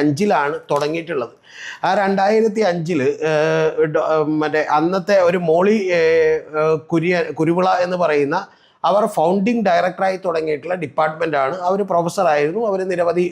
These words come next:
പുസ്തകങ്ങളൊക്കെ എഴുതിയിട്ടുള്ള ഒരാളാണ്. ആ ഡിപ്പാർട്ട്മെന്റിൽ ഡയാന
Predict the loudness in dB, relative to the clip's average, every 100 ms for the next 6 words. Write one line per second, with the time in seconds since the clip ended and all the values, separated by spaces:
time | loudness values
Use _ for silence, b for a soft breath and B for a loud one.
0 | -4 -4 0 0 2 0 0 0 -2 -2
1 | 0 2 0 -2 -10 B B B B B
2 | -2 0 2 0 -2 -2 -2 0 0 2
3 | 2 0 -2 _ _ -4 0 2 2 2
4 | 2